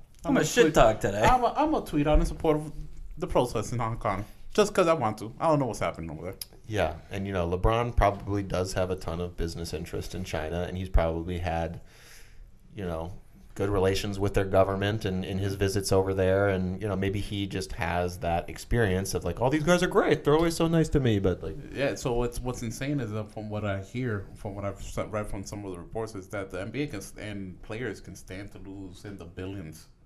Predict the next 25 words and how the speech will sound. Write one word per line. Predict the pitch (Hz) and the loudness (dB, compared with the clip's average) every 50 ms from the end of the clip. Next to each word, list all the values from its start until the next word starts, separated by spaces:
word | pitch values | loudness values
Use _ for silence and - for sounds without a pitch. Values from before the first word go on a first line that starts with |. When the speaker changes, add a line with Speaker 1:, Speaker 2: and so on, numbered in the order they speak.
| - - - - - - - - - - - - - - - | -20 -20 -20 -20 -20 -20 -20 -20 -20 -20 -20 -20 -20 -12 -8
Speaker 3:
In | 110 101 | -6 -4
the | 98 | -2
billions | 87 87 90 87 87 87 85 85 87 | 0 0 2 2 2 0 -2 -4 -4
that, | - - | -6 -6
like, | 85 82 | -6 -4
combined, | - - 85 82 80 80 82 87 | -4 -4 -2 -2 -2 -2 -4 -6
you | 82 | -6
mean? | 87 85 85 | -6 -6 -6
Speaker 2:
Combined, | 92 - - 104 107 104 104 92 | -6 -8 -8 -8 -6 -4 -2 -2
Speaker 3:
Yeah. | 85 82 | -2 0
Speaker 2:
like, | 101 104 98 92 - - - - - - - - - - - | -2 -2 -4 -4 -8 -14 -20 -20 -20 -20 -20 -20 -20 -18 -14
in, | 113 120 113 104 104 101 92 92 95 | -12 -10 -10 -10 -10 -10 -12 -14 -14
because | 110 95 - 107 98 | -14 -12 -10 -10 -8
of | 95 90 | -8 -6
all | 78 104 107 | -6 -6 -6
these | - 98 92 90 - | -8 -10 -14 -14 -12
issues | - - - 104 - 95 87 87 95 | -12 -12 -12 -12 -12 -14 -14 -12 -10
right | 92 90 | -10 -8
now | 92 92 87 87 - | -8 -8 -10 -12 -14
be-, | - - - - - | -18 -20 -20 -18 -16
with | 110 104 104 98 104 98 95 95 92 - - - - - - - - - - - | -14 -12 -10 -10 -8 -8 -6 -8 -8 -12 -14 -20 -20 -20 -20 -20 -20 -20 -20 -12
China | - - 107 104 101 101 101 | -8 -6 -6 -4 -6 -6 -8
maybe | 98 101 104 95 95 98 98 95 95 95 92 - | -8 -8 -8 -10 -10 -10 -10 -10 -12 -12 -12 -12
just | 104 98 95 - - - - - - - - - | -10 -10 -12 -12 -16 -20 -20 -20 -20 -20 -16 -8
canceling | - 143 127 120 120 110 113 113 107 107 107 107 107 | -6 -4 -4 -6 -6 -10 -10 -10 -10 -10 -10 -10 -12